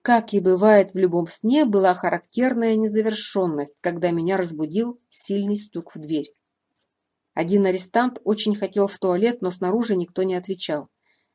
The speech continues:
Вернувшись к реальности, я долго сидел, обнявши колени и тупо уставившись в одну точку. Я не мог понять, как расшифровать этот сон.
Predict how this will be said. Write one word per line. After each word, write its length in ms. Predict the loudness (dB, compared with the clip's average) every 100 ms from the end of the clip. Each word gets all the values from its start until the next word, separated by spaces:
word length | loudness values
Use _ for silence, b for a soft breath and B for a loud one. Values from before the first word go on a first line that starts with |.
| _ -10
Вернувшись 560 | -6 -2 -2 -2 -6
к 80 | -4
реальности, 560 | 0 0 0 -4 -6 -4
я 120 | -2
долго 360 | 0 0 0 -2
сидел, 500 | -2 -6 -2 0 0
обнявши 540 | 0 0 0 -2 -8
колени 500 | -6 -4 -2 -2 -4
и 160 | -6 -6
тупо 300 | -4 0 0
уставившись 880 | 0 -2 0 0 -2 -6 -8 -8 _ _ -6
в 100 | -6
одну 280 | -4 -6
точку. 460 | -4 -6 -8 -16 _ _ _ _ _ _ _
Я 260 | -6 2 4
не 160 | 4 2
мог 320 | 0 0 -2
понять, 480 | -4 0 -2 -2 _
как 280 | -2 -2 0
расшифровать 840 | -2 -2 -6 -6 -4 0 0 -2
этот 280 | -6 -6 -6
сон. 360 | -6 -6 -6